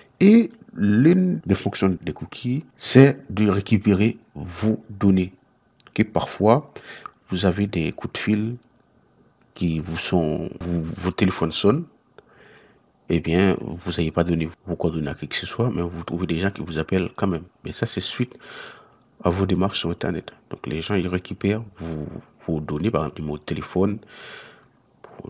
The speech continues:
tous vos données personnelles, adresse mail et autre chose.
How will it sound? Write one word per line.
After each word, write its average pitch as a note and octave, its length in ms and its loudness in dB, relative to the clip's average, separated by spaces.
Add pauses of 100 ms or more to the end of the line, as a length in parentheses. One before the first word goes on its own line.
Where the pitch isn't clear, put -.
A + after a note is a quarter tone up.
(240)
tous B2+ 120 0
vos A2 160 2
données G2 300 4
personnelles, E2 480 -2 (160)
adresse - 280 -4
mail D#2 260 2
et D2 40 -2
autre D2+ 220 -6
chose. A2 340 -2